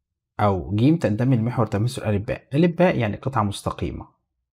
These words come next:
هنحاول إن احنا نرسمها، ونرسم لها محور تماثل.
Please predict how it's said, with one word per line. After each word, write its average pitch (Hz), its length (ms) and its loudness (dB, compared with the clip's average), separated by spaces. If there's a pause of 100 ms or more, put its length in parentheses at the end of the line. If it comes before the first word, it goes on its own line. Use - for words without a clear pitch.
(1080)
هنحاول 123 380 2
إن 143 80 2
احنا 135 200 0
نرسمها، 82 500 -6 (1500)
ونرسم 107 420 4
لها 165 400 2 (500)
محور 95 360 -4
تماثل. 131 600 2